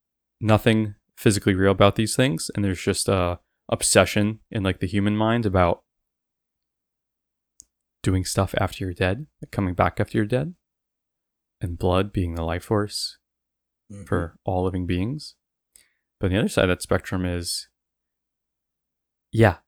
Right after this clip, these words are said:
Speaker 1: those are two huge things, death and blood and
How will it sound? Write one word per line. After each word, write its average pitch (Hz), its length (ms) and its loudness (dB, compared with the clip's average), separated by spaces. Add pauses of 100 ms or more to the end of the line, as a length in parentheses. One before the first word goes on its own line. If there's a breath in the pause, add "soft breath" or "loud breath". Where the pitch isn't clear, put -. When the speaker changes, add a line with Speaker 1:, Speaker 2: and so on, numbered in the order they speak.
(100)
Speaker 1:
those 107 200 4
are 107 60 2
two 101 200 -4
huge 95 300 -6
things, 92 360 -2
death 90 360 -2 (160)
and 87 280 -8 (800)
blood 92 460 2 (500)
and 92 480 -10